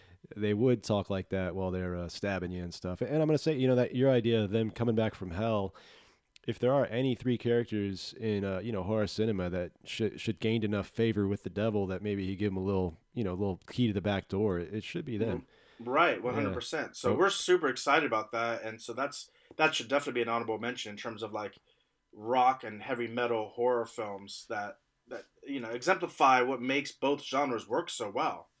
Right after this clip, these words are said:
Speaker 1: Yeah, I'm just looking forward to more, uh, Captain Spaulding. Sid
Speaker 2: Yes.
Speaker 1: Haig, that's my man. <laughs> That's gonna be fun.
Speaker 2: Uh, so I got a couple of other hon-, honorable mentions that I wanted to throw out there. Um, one of 'em, again, a, a oft-referenced,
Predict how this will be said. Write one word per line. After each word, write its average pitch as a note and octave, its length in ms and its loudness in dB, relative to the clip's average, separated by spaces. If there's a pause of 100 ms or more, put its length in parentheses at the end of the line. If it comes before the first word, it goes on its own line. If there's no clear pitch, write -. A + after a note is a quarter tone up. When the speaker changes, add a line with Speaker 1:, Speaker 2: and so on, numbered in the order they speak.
(100)
Speaker 1:
Yeah, F#2+ 220 -4
I'm A2 100 -6
just F#2+ 180 -12
looking F#2 240 -8
forward G2 280 -2
to - 100 -12
more, F#2+ 320 -2
uh, E2 200 -4
Captain G#2+ 300 -6
Spaulding. F#2+ 500 -8 (1080)
Sid G#2+ 80 -12
Speaker 2:
Yes. G2+ 360 -2
Speaker 1:
Haig, G#2 360 -4 (120)
that's - 140 -10
my F2 80 -2
man. F#2+ 300 -2 (280)
<laughs> - 400 -4
That's - 240 -10
gonna G#2 120 -2
be F#2+ 80 -4
fun. F#2+ 320 -4 (540)
Speaker 2:
Uh, D3+ 220 6
so F3 220 0
I F#3+ 120 8
got A3+ 140 10
a F#3+ 60 6
couple F#3 280 2
of D#3 80 2
other D#3+ 260 6
hon-, C3 180 0
honorable C3+ 360 2
mentions C3 400 -4
that B2 60 -2
I A#2+ 40 0
wanted A#2+ 240 -4
to - 40 -18
throw A#2 220 0
out B2+ 240 0
there. A2 480 -2
Um, G#2+ 360 -4 (300)
one D#3+ 180 4
of D3+ 100 4
'em, D3 280 6
again, B2+ 680 0
a, B2 140 -2 (180)
a B2 120 -4 (220)
oft-referenced, C3 920 -2